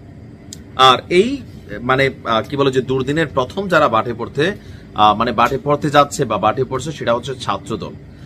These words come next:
ছাত্র শিবির এখনো ওইভাবে বাটে পড়ে নাই, তবে তারাও বাটে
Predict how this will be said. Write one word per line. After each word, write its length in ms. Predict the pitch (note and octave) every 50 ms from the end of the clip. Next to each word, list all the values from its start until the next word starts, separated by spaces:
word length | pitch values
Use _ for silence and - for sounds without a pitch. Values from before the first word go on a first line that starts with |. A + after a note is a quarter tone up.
| - - - - -
ছাত্র 380 | - - E3+ E3+ - - - B3
শিবির 400 | A#3 - A#3+ G3 A#3+ A#3+ - - -
এখনো 400 | B2 C3 - F3 F#3+ G#3 G#3+ - -
ওইভাবে 380 | D3 C#3 B2+ D3 D#3 D3+ E3
বাটে 320 | D3 - C3+ B2+ - E3+ E3
পড়ে 240 | - C3+ A#2 G#2+
নাই, 160 | F#2+ F2+ E2+ D#2+ -
তবে 220 | C3+ C3+ C#3 D#3
তারাও 380 | - - C3+ B2 - C#3 D3+ D3
বাটে 340 | C3 B2+ B2 - - A#2+